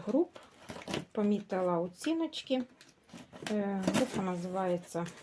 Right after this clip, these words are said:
Квітулік. Якась я там вперше замовляю. І тому хотіла разом з вами розпакувати. Е, дві такі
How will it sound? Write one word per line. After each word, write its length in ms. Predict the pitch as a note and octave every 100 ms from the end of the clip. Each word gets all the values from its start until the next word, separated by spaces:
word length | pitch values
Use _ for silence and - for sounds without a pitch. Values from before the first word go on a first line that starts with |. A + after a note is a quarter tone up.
| - - - -
Квітулік. 600 | F3 F3 - C4 D4+ C#4 - - - - - - - - - G3+
Якась 460 | F#3+ F3+ F3 -
я 180 | F3+ D#3 - _ _ - - - - -
там 140 | F3+
вперше 680 | D#3+ - - F3 F3 - C4+ - - - _ - -
замовляю. 840 | G#3 A3+ A#3+ B3 B3 B3+ B3 A#3+ A#3 - _ _ -
І 280 | G#3+ B3 C4+ - _ _ -
тому 220 | G#3+ B3+
хотіла 440 | A#3 - A3 G#3+
разом 320 | G3+ F#3 F3+
з 80 | F3
вами 260 | E3+ F3 E3+ E3+
розпакувати. 760 | E3+ - F3 F#3+ G#3 D4 F#4 - - - - - - - - G3+
Е, 40 | F3+ E3 -
дві 160 | G#3+
такі 460 | - G3+ - G3